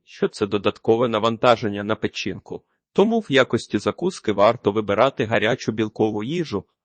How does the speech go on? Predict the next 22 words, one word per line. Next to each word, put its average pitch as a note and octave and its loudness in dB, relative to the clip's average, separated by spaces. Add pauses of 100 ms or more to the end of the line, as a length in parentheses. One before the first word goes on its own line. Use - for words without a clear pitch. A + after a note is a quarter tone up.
а A2 -4
також - 0
овочеві G#2+ -4
салати C3 -2
і C#3 -6
фрукти, C#3 -4
крім A#2 -4
винограду. A#2+ -2 (120)
І B2+ 0
ще - -2
один B2 2
важливий C3+ 2
момент: A2 0
не B2 0
поспішайте. - -2 (220)
Чим G3+ -2
повільніше C3+ 0
ви A2+ 0
п'єте, A2+ 0 (180)
постійно F#3 -2
закушуючи, C3+ -2
наприклад, D3+ -4